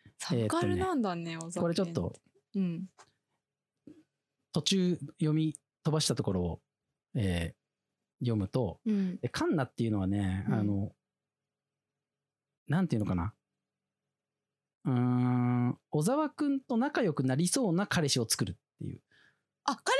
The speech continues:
Speaker 1: 氏は別で作るんだ。
Speaker 2: うん。そうそうそうそう。で、それは、<laughs> えっと、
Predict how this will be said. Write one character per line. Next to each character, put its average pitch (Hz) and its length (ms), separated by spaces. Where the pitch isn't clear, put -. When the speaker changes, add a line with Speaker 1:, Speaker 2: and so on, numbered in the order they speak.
Speaker 1:
氏 285 160
は 190 160
別 220 300
で 240 140
作 233 300
る 220 40
ん - 20
だ。 - 20
Speaker 2:
う 175 40
ん。 - 20
そ 196 80
う - 20
そ 147 100
う - 20
そ 117 100
う 101 40
そ - 220
う。 170 40
で、 175 120
そ 156 140
れ 156 80
は、 196 300
<laughs> - 260
え 123 200
っ 110 100
と、 113 240